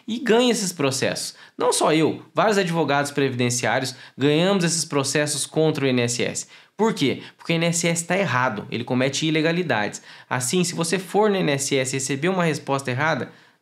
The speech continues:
tome cuidado, fique com o pé atrás, porque, olha, eles não respeitam muito mesmo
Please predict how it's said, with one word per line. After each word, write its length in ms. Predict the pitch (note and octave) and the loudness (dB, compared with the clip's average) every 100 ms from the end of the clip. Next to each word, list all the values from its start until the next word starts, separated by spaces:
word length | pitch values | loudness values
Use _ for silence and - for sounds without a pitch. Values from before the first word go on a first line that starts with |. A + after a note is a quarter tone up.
| _ - | _ 0
tome 200 | C4+ C4+ | 0 2
cuidado, 520 | F#3 C#3+ D#3 D3 B2 | 2 2 2 0 -2
fique 180 | F#3 F#3 | -6 -2
com 80 | |
o 40 | G3 | 0
pé 120 | G3 | 0
atrás, 460 | D3 - D3 E3+ E3+ | 0 0 0 0 -2
porque, 460 | F3+ F3 G3 G3+ G3+ - - | -6 -2 0 -2 -4 -8 0
olha, 200 | D#3+ E3 | 2 2
eles 400 | E3+ E3 - _ - | 0 -2 -4 _ -6
não 180 | G#3 C#4 | -2 0
respeitam 500 | F#3+ F#3 C#3+ C3 B2+ | 0 0 0 0 0
muito 280 | A#2+ A#2+ A2+ | 0 -2 -2
mesmo 420 | G#2+ A2+ C3 | -2 -2 -4